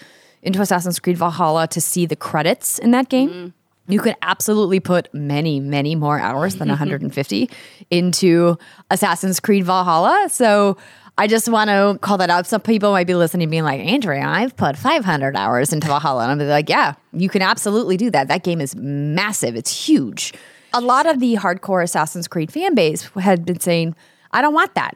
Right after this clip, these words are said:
Speaker 1: I want, like, the slower gameplay, the more focus on stealth and, you know,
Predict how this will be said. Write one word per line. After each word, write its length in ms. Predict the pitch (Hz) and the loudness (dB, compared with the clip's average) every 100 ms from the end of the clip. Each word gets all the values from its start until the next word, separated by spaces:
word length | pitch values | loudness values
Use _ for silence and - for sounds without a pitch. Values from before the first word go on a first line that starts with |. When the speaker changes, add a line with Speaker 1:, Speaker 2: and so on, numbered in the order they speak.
| _ - | _ -2
Speaker 1:
I 120 | 170 | 0
want, 380 | 175 185 185 - | 2 2 0 -2
like, 280 | 175 175 _ 175 | -2 -2 _ -12
the 640 | 160 175 160 165 165 165 156 | -4 -4 -4 -4 -4 -4 -4
slower 420 | - 269 240 247 240 | -2 0 2 2 2
gameplay, 1040 | 233 214 208 - 208 196 196 190 190 180 | 2 2 0 0 2 4 4 4 2 0
the 260 | 156 151 170 | -2 -2 -2
more 340 | 190 214 220 | 0 2 2
focus 480 | 220 208 202 214 214 | 0 -2 0 -2 0
on 220 | 196 190 | 0 0
stealth 580 | - 190 180 175 170 170 | 0 2 2 2 0 0
and, 320 | 151 151 151 _ 165 | -2 -2 -4 _ -2
you 120 | 185 | 2
know, 200 | 185 | 2